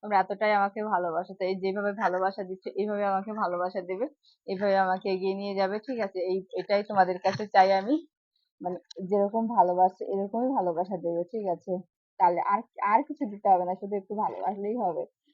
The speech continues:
তোমাদের বৌদিমণিকে একটু ভালোবাসা দিলেই একদম, একদম বৌদিমণি তাতেই খুশি হয়ে যাবে, বুঝতে পারছো। তাহলে সবাই ভালো থেকো, সুস্থ থেকো, আর বেশি বড় করবো না, ঠিক আছে। ছোট্ট ছোট্টর মধ্যে ভিডিও করবো,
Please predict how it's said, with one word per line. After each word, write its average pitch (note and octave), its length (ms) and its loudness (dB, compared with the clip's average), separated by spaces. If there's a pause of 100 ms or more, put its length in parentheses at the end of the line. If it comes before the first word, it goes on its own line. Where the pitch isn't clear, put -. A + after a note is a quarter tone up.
(160)
তোমাদের F#3 320 0
বৌদিমণিকে F#3 560 -4
একটু F#3 200 -6
ভালোবাসা F3 580 -6
দিলেই G3 480 -4
একদম, F#3 340 -2 (120)
একদম F3+ 380 0
বৌদিমণি F3+ 500 -2
তাতেই F3+ 360 2
খুশি G3 300 -8
হয়ে F3 240 2
যাবে, D#3+ 240 2
বুঝতে G3+ 320 -6
পারছো। F#3+ 340 0 (680)
তাহলে F3 300 6
সবাই F#3 320 0
ভালো F3 240 2
থেকো, G3 240 -8
সুস্থ - 320 -16
থেকো, G3+ 220 -4
আর F3+ 100 6
বেশি F3+ 260 -6
বড় F3 220 2
করবো F3 280 -4
না, E3+ 120 -2
ঠিক G3+ 200 -6
আছে। F3 240 -2
ছোট্ট F3+ 260 -8
ছোট্টর F#3+ 280 -6
মধ্যে F#3 240 -4
ভিডিও F3+ 280 -4
করবো, G3+ 280 2